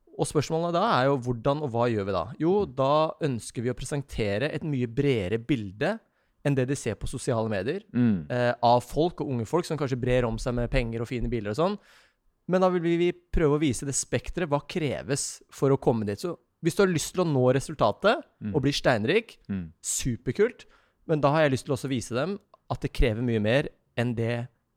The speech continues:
Speaker 1: lille bildet som de ser på sosiale medier. Så jeg presenterer i første omgang nå tolv unge mennesker under tredve år
Speaker 2: Mm.
Speaker 1: som har stått på, fått det til og blitt skikkelig rike.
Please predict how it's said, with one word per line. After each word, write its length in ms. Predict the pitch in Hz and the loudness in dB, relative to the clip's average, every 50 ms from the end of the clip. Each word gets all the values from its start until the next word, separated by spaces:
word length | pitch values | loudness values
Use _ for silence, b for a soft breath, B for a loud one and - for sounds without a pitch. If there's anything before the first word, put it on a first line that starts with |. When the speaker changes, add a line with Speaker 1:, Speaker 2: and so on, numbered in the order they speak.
| _ _ | _ _
Speaker 1:
lille 320 | - 139 156 135 113 113 113 | 2 4 4 4 4 2 -2
bildet 300 | 123 117 95 85 92 - | -4 -4 -4 -4 -6 -6
som 120 | - 95 101 | -4 -6 -6
de 40 | 92 | -4
ser 120 | - 95 | -4 -6
på 60 | - - 98 | -6 -6 -6
sosiale 180 | - 101 87 85 | -4 -4 -4 -2
medier. 200 | 85 82 73 - - - B B B B B B | -4 -6 -6 -6 -10 -14 B B B B B B
Så 60 | B - | B 0
jeg 120 | 151 131 | 0 2
presenterer 680 | 156 160 165 170 160 - 143 127 127 135 139 147 - - | 2 -2 -2 -2 0 2 4 4 6 4 4 0 -2 -4
i 80 | - - | -4 -2
første 220 | - - - 113 | -2 -2 0 -2
omgang 220 | 110 131 185 254 262 | -2 -2 -2 0 0
nå 140 | 214 202 208 - _ | 0 -2 -2 -2 _
tolv 420 | - - - 127 127 131 139 156 - | -6 -2 2 2 2 2 2 0 -2
unge 340 | 139 120 110 113 113 117 120 | -2 -4 -4 -2 -2 -2 0
mennesker 520 | 131 127 110 104 - - - 123 123 - - _ _ - | 0 0 -2 -4 -8 -4 -2 -2 -2 -2 -6 _ _ -6
under 240 | 117 104 104 110 107 | -4 -2 -2 -2 -2
tredve 260 | - 110 104 98 101 | 0 -2 -2 0 2
år 220 | 117 143 196 247 - - - | 4 4 4 4 2 -2 -4
Speaker 2:
Mm. 240 | 117 117 107 85 b b b b b b | -4 -2 -2 -4 b b b b b b
Speaker 1:
som 160 | - - 143 | -6 -2 0
har 60 | 139 131 | 0 0
stått 240 | - 143 - - _ | 0 -4 -4 -4 _
på, 180 | 143 156 202 214 - | 2 2 2 2 0
fått 140 | - 147 - | -2 -4 -4
det 100 | 110 - | -4 0
til 320 | - 151 185 202 220 202 - _ _ | 2 2 2 2 -2 -6 -8 _ _
og 280 | 139 131 131 131 127 120 | -2 0 2 0 0 0
blitt 280 | 120 120 117 - - - - - | 0 -2 -4 -6 -14 -20 -16 -10
skikkelig 300 | - 117 107 110 101 87 | -8 -8 -4 -4 -4 -4
rike. 220 | 82 - - | -6 -10 -12